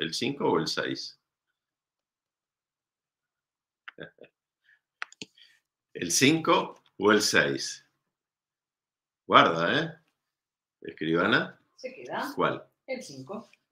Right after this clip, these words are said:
Speaker 1: Se queda, el cinco se queda este Volkswagen y este súper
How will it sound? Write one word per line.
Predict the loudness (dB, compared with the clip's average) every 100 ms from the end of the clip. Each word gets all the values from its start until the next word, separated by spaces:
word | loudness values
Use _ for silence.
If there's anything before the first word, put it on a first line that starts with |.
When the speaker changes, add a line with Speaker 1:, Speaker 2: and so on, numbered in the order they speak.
| _
Speaker 1:
Se | -2 0 2
queda, | 6 6 6
el | 4
cinco | 2 2 2 2
se | -2 -2
queda | 2 4 4
este | 2 -2
Volkswagen | -2 -2 0 2 4 2 0 -4 _ _ _ _ _ _ _ _ _ _ _ _
y | -8 -2
este | -2 -2 -2 0
súper | -2 -6 -4 0 0 2 0 0 -2 -2